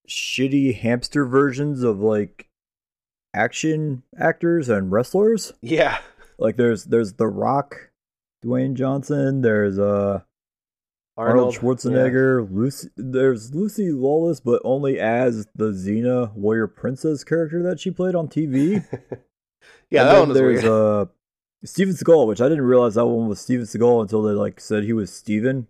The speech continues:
Speaker 1: and he was dying.
Speaker 2: Oh, yeah, I
Speaker 1: And then, uh, who's the other one?
Speaker 2: Uh, the
Speaker 1: There's
Speaker 2: other
Speaker 1: one
Speaker 2: one's
Speaker 1: more.
Speaker 2: Jean-Claude
Speaker 1: Oh, Jean-Claude.
Speaker 2: Van Damme, yeah.
Speaker 1: Yeah.
Speaker 2: No, I like the Steven Seagal one, 'cause he's, like, the fat Steven Seagal. So that was pretty <laughs> awesome.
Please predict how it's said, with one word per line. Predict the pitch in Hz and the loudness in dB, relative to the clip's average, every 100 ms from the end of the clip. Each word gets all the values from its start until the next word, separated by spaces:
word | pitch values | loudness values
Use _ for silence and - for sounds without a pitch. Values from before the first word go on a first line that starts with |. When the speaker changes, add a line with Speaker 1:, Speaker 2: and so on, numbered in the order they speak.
| - | -8
Speaker 1:
and | 98 | -6
he | 98 | -4
was | 95 | -4
dying. | - 104 113 151 156 _ _ _ _ _ _ _ - | -4 -2 -2 -2 -6 _ _ _ _ _ _ _ 2
Speaker 2:
Oh, | 160 | 4
yeah, | 160 156 131 | 6 6 6
I | 160 | 4
Speaker 1:
And | 107 | 4
then, | 110 104 | 2 2
uh, | 104 107 104 95 | 2 2 0 0
who's | 104 143 | -2 0
the | 139 | 4
other | 127 101 | 4 2
one? | 90 87 90 _ _ - | -2 -8 -16 _ _ -4
Speaker 2:
Uh, | 151 147 | 0 2
the | 156 | 2
Speaker 1:
There's | |
Speaker 2:
other | 165 | 4
Speaker 1:
one | 165 160 | 4 2
Speaker 2:
one's | 170 | 0
Speaker 1:
more. | 156 | 2
Speaker 2:
Jean-Claude | 151 151 123 151 147 | 2 2 4 4 4
Speaker 1:
Oh, | |
Jean-Claude. | 123 117 120 | 2 0 2
Speaker 2:
Van | 139 135 | 2 2
Damme, | 135 120 113 | 0 0 -2
yeah. | 131 107 - _ _ _ _ | -4 -4 -12 _ _ _ _
Speaker 1:
Yeah. | 101 107 92 92 _ _ _ _ _ _ _ | 0 2 2 -4 _ _ _ _ _ _ _
Speaker 2:
No, | 160 | 2
I | 160 | 4
like | 196 190 185 | 6 6 2
the | |
Steven | 135 165 143 | -4 -2 -2
Seagal | 135 127 127 131 | -2 0 2 2
one, | 120 113 | 2 -2
'cause | 113 | -2
he's, | 139 135 | -2 2
like, | 143 - | 0 0
the | |
fat | - 117 117 - | -4 -2 -2 -2
Steven | - 135 131 | -4 -2 -2
Seagal. | - 135 135 135 123 _ _ _ _ _ _ | -4 0 2 0 -2 _ _ _ _ _ _
So | - | -4
that | 117 | -2
was | 123 - | -2 -2
pretty | 120 113 | -4 -2
<laughs> | 110 | -2
awesome. | 110 139 123 | -4 -6 -8